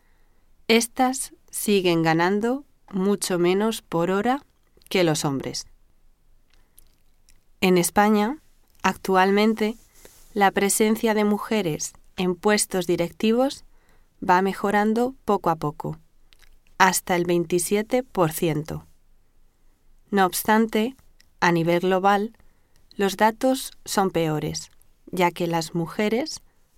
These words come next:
ocupan tan solo un veinte por ciento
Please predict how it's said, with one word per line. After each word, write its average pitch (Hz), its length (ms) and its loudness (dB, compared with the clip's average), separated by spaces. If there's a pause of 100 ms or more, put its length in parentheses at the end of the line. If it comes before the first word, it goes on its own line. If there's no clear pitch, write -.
(180)
ocupan 175 720 -2 (180)
tan 202 220 2
solo 208 460 -2 (520)
un 226 240 2
veinte 180 400 0
por 160 220 -2
ciento 233 560 -2